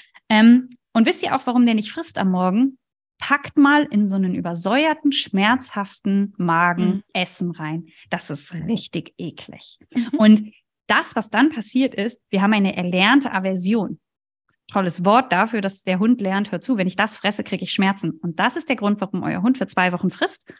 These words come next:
Speaker 1: und es dann nicht mehr frisst. Weil der lernt, Alter, jedes Mal, wenn ich mir das reinspachtel, kriege ich richtig Magenschmerzen. Warum sollte ich das tun? Und das ist der Grund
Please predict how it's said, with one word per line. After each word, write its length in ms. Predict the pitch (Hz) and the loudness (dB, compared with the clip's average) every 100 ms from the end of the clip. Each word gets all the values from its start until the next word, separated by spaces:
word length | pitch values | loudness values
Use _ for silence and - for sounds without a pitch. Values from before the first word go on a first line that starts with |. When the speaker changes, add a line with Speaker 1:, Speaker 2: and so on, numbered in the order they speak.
| _ - | _ -6
Speaker 1:
und 100 | 185 | -4
es 120 | 185 | 0
dann 160 | 247 | 2
nicht 220 | 311 311 208 | 2 0 -4
mehr 100 | 185 | -4
frisst. 340 | - 151 - - - - | -6 -12 -14 -20 -20 -4
Weil 120 | 190 202 | 2 4
der 80 | |
lernt, 240 | 214 233 - | 4 2 0
Alter, 240 | 180 196 | -2 -2
jedes 340 | 185 311 370 202 | -2 -2 -2 -2
Mal, 120 | 202 | -2
wenn 100 | 196 | -2
ich 80 | 208 | -2
mir 80 | |
das 240 | 226 - - | -2 0 0
reinspachtel, 580 | 233 269 - 165 - 214 | 2 0 -4 -10 -10 -10
kriege 240 | - 190 | -10 -10
ich 160 | - 190 | -6 -2
richtig 340 | 262 269 302 | -2 -2 2
Magenschmerzen. 680 | 247 240 208 - 180 190 185 - _ _ | 4 4 0 -2 -2 -2 -6 -12 _ _
Warum 760 | 175 170 185 202 170 165 170 - | -4 2 4 4 0 -2 -4 -10
sollte 300 | - 170 175 | -4 -4 -4
ich 80 | - | -6
das 160 | 190 - | -8 -6
tun? 340 | 175 170 - | -6 -4 -4
Und 140 | 180 175 | -2 0
das 220 | 277 - | 0 -2
ist 100 | - | -4
der 120 | 196 | -4
Grund 460 | 180 240 233 285 | 0 2 4 4